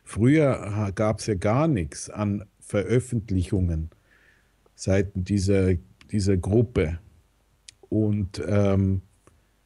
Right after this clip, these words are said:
aber seit zwei Jahren, ich glaub, das hat damit zu tun, dass wir sie mehr beobachten und mir mehr über sie berichten. Und deswegen machen sie eine Gegenstrategie und tun selber mehr über sich erzählen.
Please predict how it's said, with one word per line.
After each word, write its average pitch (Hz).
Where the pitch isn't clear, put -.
aber 98
seit 101
zwei 104
Jahren, 107
ich 113
glaub, 127
das 123
hat 120
damit 135
zu 147
tun, 143
dass 110
wir 170
sie 170
mehr 120
beobachten 120
und 117
mir 160
mehr 120
über 117
sie 110
berichten. 117
Und 120
deswegen 131
machen 127
sie 120
eine 117
Gegenstrategie 107
und 107
tun 120
selber 127
mehr 107
über 107
sich 101
erzählen. 76